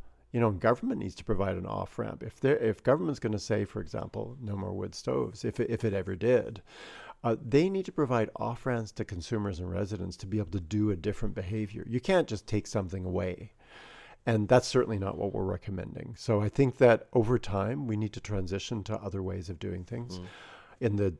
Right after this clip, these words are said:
Speaker 1: in the discussion, we talked about gas stoves, for example, or propane stoves, uh, as they would be on the island. Lovely. They look awesome,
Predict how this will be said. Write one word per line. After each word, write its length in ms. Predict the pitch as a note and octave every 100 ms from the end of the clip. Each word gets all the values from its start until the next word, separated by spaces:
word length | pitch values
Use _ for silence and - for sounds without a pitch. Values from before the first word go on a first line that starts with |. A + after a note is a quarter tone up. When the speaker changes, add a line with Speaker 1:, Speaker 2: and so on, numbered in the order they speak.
| -
Speaker 1:
in 160 | G2+
the 80 | G2+
discussion, 540 | F2+ - G2+ - A2+ G2
we 80 |
talked 280 | - G2 -
about 380 | F#2 G2+ G#2 -
gas 240 | C#3+ D#3
stoves, 320 | - G#2+ F2+ -
for 140 | G#2
example, 380 | G2 F#2+ - G2
or 100 | F#2
propane 500 | - B2 - F#2 E2+
stoves, 380 | - F#2+ G2 G#2
uh, 160 | G#2 B2
as 260 | G#2 -
they 120 | A2
would 200 | F#2 F#2
be 140 | G#2 F#2+
on 120 | F2+
the 100 | F#2+
island. 380 | F#2 G2 G#2+ - - - - -
Lovely. 500 | - B2+ C3 A2 G2+
They 120 | F#2+
look 220 | G2+ A2+ -
awesome, 680 | - F#2 - D3+ D3 D3